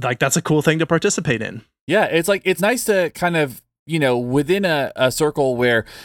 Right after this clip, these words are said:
Speaker 2: there are some social skills going on and there are the social interactions that you have the space to be creative too. Like, that's a really nice community to be able to build.
Speaker 1: Yeah, it's, it's just one of the coolest things, and I, I just love it. So,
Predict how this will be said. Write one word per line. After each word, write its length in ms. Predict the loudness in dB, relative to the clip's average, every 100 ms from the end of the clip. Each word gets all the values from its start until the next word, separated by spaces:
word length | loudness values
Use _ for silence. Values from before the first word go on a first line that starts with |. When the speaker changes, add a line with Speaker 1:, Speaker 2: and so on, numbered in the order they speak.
| 0
Speaker 2:
there 220 | 4 4
are 180 | 4 4
some 200 | 2 0
social 320 | 2 2 2
skills 420 | -2 0 2 2 2
going 240 | 2 2
on 220 | 2 2
and 80 | 2
there 180 | 2 2
are 140 | 2
the 100 | 0
social 260 | -2 -2 0
interactions 440 | 2 2 0 -4
that 80 | -2
you 100 | 0
have 260 | 2 2 -2
the 80 |
space 300 | -6 -2 -4
to 80 | -2
be 140 | -4 -4
creative 480 | -2 -2 -2 -4
too. 240 | -4 -2 -2
Like, 180 | -2 0
that's 180 | 0
a 60 | 2
really 360 | 0 0 2 0
nice 460 | 0 0 -2 -8 -12 _ -20 _ -8
community 500 | -2 -2 -2 -2 -6
to 80 |
be 80 | -6
able 140 | -4 -4
to 80 |
build. 320 | -4 -4 -6 -12 _
Speaker 1:
Yeah, 240 | -2 0 0
it's, 240 | -2 -4 -4 -2
it's 100 | 0
just 220 | 0 -2 _ -8
one 220 | 0 2
of 60 | 2
the 100 | 0
coolest 400 | 0 0 -2 -4
things, 320 | -6 -6 -6
and 80 | -6
I, 60 |
I 180 | -6 -8
just 160 | -8 -8
love 140 | -6
it. 120 | -6
So, 280 | -6 -6 -8